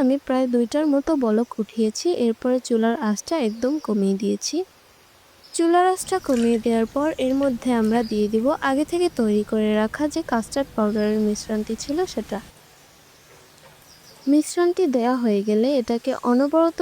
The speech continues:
কিছুক্ষণের জন্য নেড়েচেড়ে ঘন করে নিতে হবে। মিশ্রণটি দেওয়ার পর কিন্তু অবশ্যই নেড়ে নিতে হবে, নয়তো নিচে দলা পেকে যাবে। কিছুক্ষণ পর মিশ্রণটি যখন এরকম ঘনত্বে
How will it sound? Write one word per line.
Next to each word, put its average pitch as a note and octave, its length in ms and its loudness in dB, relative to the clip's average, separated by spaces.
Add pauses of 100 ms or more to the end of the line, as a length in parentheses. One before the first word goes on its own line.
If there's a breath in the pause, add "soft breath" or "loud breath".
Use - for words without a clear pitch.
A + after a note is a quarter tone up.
(140)
কিছুক্ষণের A3+ 680 -2
জন্য A#3 200 0 (240)
নেড়েচেড়ে A3 580 -2 (380)
ঘন A#3 180 -2 (140)
করে C#4+ 160 0 (100)
নিতে G3+ 280 -4
হবে। G3 220 -8 (1040)
মিশ্রণটি F4 540 2 (100)
দেওয়ার A#3 300 2
পর A#3+ 100 2 (100)
কিন্তু B3 220 0 (200)
অবশ্যই C4 480 0
নেড়ে A3 280 2
নিতে G#3 220 -2
হবে, A3+ 180 0 (120)
নয়তো G#3+ 280 0 (100)
নিচে A3 220 -2 (120)
দলা G3+ 260 0
পেকে G3+ 280 -4
যাবে। G3 240 -6 (2750)
কিছুক্ষণ F4+ 440 0 (140)
পর A#3+ 160 2 (140)
মিশ্রণটি B3 440 2 (100)
যখন C#4+ 240 0 (160)
এরকম C4 300 0 (140)
ঘনত্বে A3 360 2